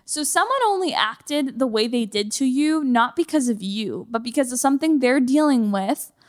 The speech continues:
on their own journey of life, and it caused them to act that way. Yes, it may not have been kind to you,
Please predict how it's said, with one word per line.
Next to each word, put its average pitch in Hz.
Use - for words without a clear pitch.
on 240
their 226
own 311
journey 208
of 220
life, 202
and 269
it -
caused 370
them 302
to -
act 247
that 220
way. 180
Yes, 294
it -
may 294
not 269
have 262
been 240
kind 247
to 226
you, 208